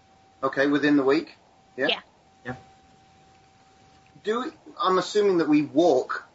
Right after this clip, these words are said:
Speaker 1: everywhere.
Speaker 2: Uh, I
Speaker 1: Yeah?
Speaker 2: don't have a horse, so yeah. <laughs>
Speaker 1: Yeah.
Speaker 2: I am very comfortable on a boat, but, uh, me and horses don't really get along for some reason.
Speaker 1: Just wondering ab-, about, you know, um,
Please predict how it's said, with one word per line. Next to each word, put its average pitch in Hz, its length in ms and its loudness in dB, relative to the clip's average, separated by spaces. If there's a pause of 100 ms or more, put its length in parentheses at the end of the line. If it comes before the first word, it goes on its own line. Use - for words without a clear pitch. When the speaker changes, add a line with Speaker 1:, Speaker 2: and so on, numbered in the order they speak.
Speaker 1:
everywhere. 107 580 -4 (1500)
Speaker 2:
Uh, 220 60 0
I 208 100 4
Speaker 1:
Yeah? 214 60 0
Speaker 2:
don't 233 100 -2
have 202 120 -4
a - 140 -20
horse, 196 280 -4
so 247 300 2
yeah. 254 500 0
<laughs> - 400 -2 (460)
Speaker 1:
Yeah. - 140 -6 (680)
Speaker 2:
I 311 140 2
am 302 160 -4
very 349 180 -4
comfortable 339 460 -4
on 302 80 -4
a 311 60 -4
boat, 269 440 -2 (160)
but, 240 260 0
uh, 214 360 -2 (120)
me 254 160 -14
and 254 120 -18
horses 240 680 -6
don't 233 200 -2
really 220 180 -4
get 214 160 -4
along 202 420 -4
for 185 120 -8
some 175 200 -10
reason. 185 360 -8 (460)
Speaker 1:
Just 151 120 -14
wondering 165 240 2
ab-, 151 160 0
about, 143 340 -2
you 147 100 -2
know, 131 160 -4 (120)
um, 117 340 -4